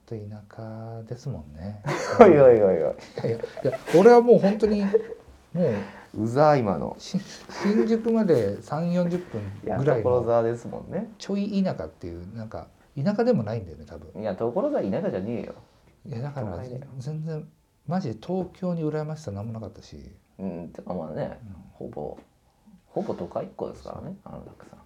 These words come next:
Speaker 1: ただ、埼玉でいる窮屈感みたいのは、埼玉人で感じてる人は何人かいると思う。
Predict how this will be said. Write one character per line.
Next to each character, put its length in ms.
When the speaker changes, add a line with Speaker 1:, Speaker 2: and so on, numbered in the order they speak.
Speaker 1:
た 160
だ、 520
埼 320
玉 320
で 120
い 140
る 140
窮 280
屈 300
感 200
み 80
た 80
い 40
の 120
は、 80
埼 260
玉 240
人 260
で 320
感 200
じ 120
て 80
る 80
人 220
は 220
何 180
人 160
か 120
い 120
る 80
と 100
思 100
う。 20